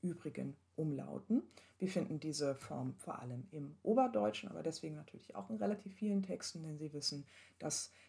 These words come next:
die meisten Texte des, ähm, Mittelhochdeutschen bis, ja, ähm, bis in die klassische Zeit vor allem aus dem bayerischen und alemannischen Raum, das heißt aus dem Oberdeutschen, stammen.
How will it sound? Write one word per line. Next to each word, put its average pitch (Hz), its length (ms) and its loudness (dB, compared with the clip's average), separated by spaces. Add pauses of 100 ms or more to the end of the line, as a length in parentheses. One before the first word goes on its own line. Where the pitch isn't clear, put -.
die 180 100 -2
meisten 156 840 2 (500)
Texte 143 640 2
des, - 480 -4
ähm, - 500 -8 (220)
Mittelhochdeutschen 170 1300 4
bis, - 420 -2 (120)
ja, 151 300 -6 (400)
ähm, 143 440 -8 (140)
bis 156 260 -8
in 156 80 -4
die - 100 -6
klassische 190 500 4
Zeit 135 380 -6
vor - 200 -2
allem 135 240 2
aus - 180 -4
dem 151 120 -4
bayerischen 139 500 -6
und - 280 -10
alemannischen 160 560 4
Raum, 143 240 -6
das 139 140 -10
heißt 147 140 -10
aus - 80 -16
dem - 220 -2
Oberdeutschen, - 580 -8
stammen. - 320 -12